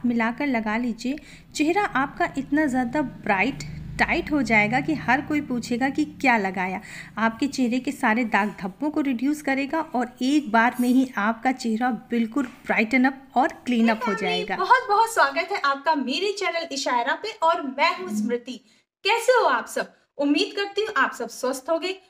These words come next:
Speaker 2: अपना बहुत अच्छे से ख्याल रख रहे होगे और बहुत ज़्यादा पॉजिटिव होगे। सबसे पहले कमेंट सेक्शन में ये लिख के बताइए कि आज का आपका दिन कैसा गया और सबसे ज़्यादा पॉजिटिव थॉट क्या आया आपके पूरे दिन में।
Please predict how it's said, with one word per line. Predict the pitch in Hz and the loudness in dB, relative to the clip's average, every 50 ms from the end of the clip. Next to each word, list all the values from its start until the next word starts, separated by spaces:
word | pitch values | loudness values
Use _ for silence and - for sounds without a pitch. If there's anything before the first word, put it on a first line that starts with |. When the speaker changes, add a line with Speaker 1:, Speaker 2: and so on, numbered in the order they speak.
| _ _ _ | _ _ _
Speaker 2:
अपना | 240 285 285 302 311 302 269 - - | -4 -4 0 0 0 0 0 0 4
बहुत | 277 330 381 440 440 427 403 | 4 4 6 4 2 2 0
अच्छे | 392 - - 392 | -4 -2 -4 -4
से | 381 392 381 | -4 -4 -6
ख्याल | - 294 339 339 339 | 0 2 2 2 2
रख | 339 330 339 339 | 0 -2 -2 -2
रहे | 349 | -2
होगे | 349 339 349 359 | -2 -2 -2 -6
और | 349 254 233 226 - | -6 -6 -8 -4 0
बहुत | 311 339 359 392 381 - | 2 2 2 2 0 0
ज़्यादा | 285 262 247 277 320 | -2 -2 0 0 -2
पॉजिटिव | 349 - _ _ 294 285 285 - - 294 277 214 | -2 -4 _ _ 0 0 0 -2 -6 -8 -6 -6
होगे। | 233 214 190 175 - _ _ _ _ _ _ _ _ - | -8 -10 -10 -14 -16 _ _ _ _ _ _ _ _ -2
सबसे | 392 403 - - 480 | -2 0 2 0 0
पहले | 466 415 381 370 381 | 2 2 0 0 0
कमेंट | - 330 320 - 349 - | 0 -2 -2 -2 -4 -6
सेक्शन | - 320 311 - 349 339 | -8 -6 -6 -6 -10 -8
में | 349 330 | -8 -8
ये | 262 185 226 311 381 370 | -6 -6 -4 -4 -2 -2
लिख | 370 - - | -2 -4 -4
के | 370 | -6
बताइए | 262 285 277 - 262 247 277 302 | -6 -6 -4 -4 -6 -6 -6 -8
कि | - - 330 311 _ 269 | -8 -8 -10 -4 _ 2
आज | 285 359 440 480 480 - | 2 4 4 2 -2 -2
का | - - | -2 -2
आपका | - - 302 294 302 302 294 - 311 | 0 0 0 -2 -2 -4 -2 -4 -4
दिन | 294 196 254 269 262 | -2 -2 -4 -4 -4
कैसा | 254 - 233 202 214 - 269 | -4 -4 -6 -6 -4 -4 -6
गया | 269 262 - 285 311 349 | -6 -6 -4 0 0 0
और | - - 240 240 | 0 -2 -8 -10
सबसे | 240 - - 262 254 - - 320 302 | -10 -8 -8 -8 -8 -8 -10 -12 -6
ज़्यादा | 277 262 226 220 277 294 | -4 -6 -4 -4 -6 -8
पॉजिटिव | - - 226 214 214 - - 285 269 - _ - | -4 -4 -4 -4 -4 -8 -8 -10 -10 -10 _ -4
थॉट | 226 240 269 - _ _ | -4 -4 -4 -6 _ _
क्या | - 294 269 | 0 2 4
आया | 262 262 226 214 226 233 247 | 4 4 2 0 -2 -4 -4
आपके | 269 277 269 - 220 220 - _ 294 285 | -4 -4 -4 -6 -6 -6 -8 _ -12 -12
पूरे | - _ 240 226 240 262 254 | -10 _ -12 -8 -4 -4 -4
दिन | 226 190 170 233 226 | -4 -2 -6 -6 -6
में। | 214 202 180 170 | -6 -10 -12 -12